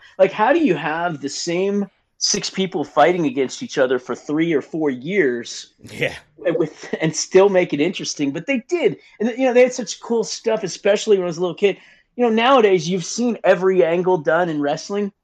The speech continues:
Speaker 1: ten times. But back then, stuff was happening for, you know, the second time or whatever. So I can remember, uh, Santa Claus celebrating in the ring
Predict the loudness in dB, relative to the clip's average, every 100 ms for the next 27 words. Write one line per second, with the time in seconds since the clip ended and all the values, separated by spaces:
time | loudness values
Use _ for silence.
0 | _ -4 -4 -4 -6 -6 -8 -10 -14 -20
1 | _ _ -18 -2 -2 -2 -4 -4 -4 -6
2 | -10 -8 -6 -4 -4 -2 -4 -4 -4 -6
3 | -6 -2 0 0 -4 -4 -4 -4 -2 -2
4 | -2 -6 -8 -8 -6 -4 -6 -6 -2 -2
5 | 2 0 0 -2 -4 -2 -4 -2 -4 -6
6 | -10 _ _ _ _ -2 -2 0 0 0
7 | -2 0 2 4 2 -4 -10 -14 -16 _
8 | _ 2 4 6 4 2 4 2 0 -2
9 | -2 -2 -2 -2 -2 -4